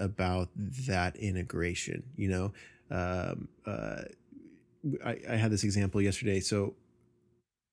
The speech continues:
I think that even outside of people knowing me as an artist, or if they've ever listened to any of my stuff, or if they followed me or any of that, um, it's been pretty cool over the last couple of years just to,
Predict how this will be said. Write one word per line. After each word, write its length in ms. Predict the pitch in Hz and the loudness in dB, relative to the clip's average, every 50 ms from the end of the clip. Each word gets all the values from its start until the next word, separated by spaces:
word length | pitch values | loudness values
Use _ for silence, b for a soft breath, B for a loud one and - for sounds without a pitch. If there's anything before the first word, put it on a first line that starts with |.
| _ _ _ _ _ _ _ _ _ _ - | _ _ _ _ _ _ _ _ _ _ -2
I 80 | 120 117 | -2 0
think 300 | - - 147 151 143 - | 2 4 6 6 6 6
that 320 | 131 117 117 113 117 117 - | 6 6 6 6 6 4 2
even 360 | - 135 127 120 131 139 131 | 6 6 8 8 8 6 6
outside 420 | 123 117 113 110 - - 107 107 107 | 4 2 0 2 2 2 4 4 4
of 120 | 101 - | 2 0
people 320 | - 120 110 110 113 107 | 2 0 2 2 2 2
knowing 400 | 101 101 101 104 104 104 104 104 | 4 4 4 6 6 6 6 6
me 140 | 101 101 98 | 4 4 4
as 160 | 95 95 101 | 4 2 0
an 60 | 113 - | 0 0
artist, 380 | - 101 98 101 98 98 - | 0 2 2 2 2 0 0
or 60 | 110 | -2
if 80 | 110 - | -2 0
they've 180 | 120 113 107 107 | 0 0 2 2
ever 160 | 101 110 104 | 2 2 2
listened 300 | 104 101 98 - 104 101 | 2 2 2 0 0 2
to 80 | 107 | 2
any 100 | 98 101 | 2 2
of 60 | 98 98 | 2 2
my 100 | 95 101 | 0 0
stuff, 420 | 101 - - 104 104 98 90 - | -2 0 0 2 2 2 0 0
or 40 | 110 | -2
if 100 | - - | -2 -2
they 100 | - 110 | -4 -4
followed 440 | - - - 123 120 117 113 110 107 | -4 -4 -2 2 2 4 4 4 4
me 200 | 107 104 104 113 | 4 2 2 2
or 180 | 117 107 104 | 0 2 4
any 200 | 110 110 110 107 | 4 6 6 4
of 160 | 107 107 117 | 4 2 0
that, 340 | 123 113 113 110 110 110 - B B B B B - | 0 0 2 2 0 -2 -4 B B B B B -6
um, 500 | 113 107 101 98 95 85 80 90 107 117 B B B B B B B | -4 -2 -2 -2 -2 -4 -4 -6 -6 -8 B B B B B B B
it's 120 | 123 - | -4 0
been 160 | - 127 113 107 | 4 4 4 4
pretty 240 | - - 135 131 | 6 6 6 6
cool 220 | 123 - - 139 135 | 6 6 6 6 6
over 100 | 123 120 | 6 6
the 100 | 113 110 | 6 6
last 260 | 113 107 104 - - | 6 4 2 2 2
couple 220 | - 110 - 113 | 0 0 0 2
of 60 | 113 107 | 2 6
years 400 | 110 113 117 117 113 104 - - | 6 8 8 8 6 4 2 0
just 380 | - - 104 98 95 - - - | 0 2 2 2 2 0 -2 0
to, 400 | - 107 104 101 101 101 110 | 2 4 4 4 4 2 0